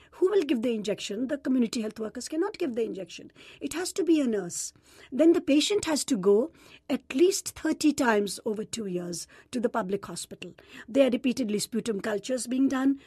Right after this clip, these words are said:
sputum smears done, x-rays being done, repeated serum creatinines done, to s-, to take care of the side effects, to prevent side effects of the second-line drugs.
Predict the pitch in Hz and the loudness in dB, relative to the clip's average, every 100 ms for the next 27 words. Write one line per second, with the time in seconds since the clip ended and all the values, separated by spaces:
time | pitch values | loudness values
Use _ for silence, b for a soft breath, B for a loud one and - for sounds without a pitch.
0 | B - - 247 247 202 - 240 247 220 | B -12 -4 -2 0 -2 0 0 2 0
1 | 220 262 285 - 208 - 262 254 233 269 | 0 0 -2 -4 -6 -2 0 0 2 2
2 | 247 254 277 B B B 262 277 311 302 | 2 2 0 B B B -2 2 4 4
3 | 294 208 254 254 262 233 - 254 269 294 | 4 0 -2 4 6 6 4 4 6 6
4 | 302 285 - 294 311 B B B B _ | 8 6 4 4 2 B B B B _
5 | 302 294 - - - 277 339 392 320 277 | -2 0 -2 -6 -2 0 2 2 6 6
6 | 240 269 285 240 220 - 233 269 - - | 6 2 2 0 0 -2 -6 -6 -6 -6
7 | 247 247 277 392 - - 202 196 226 - | -4 -2 0 0 2 0 0 -4 -8 -8
8 | 208 190 277 B B - - 269 247 220 | -10 -6 -6 B B -6 -4 0 0 0
9 | 208 208 370 339 175 | -4 -4 -4 -4 -6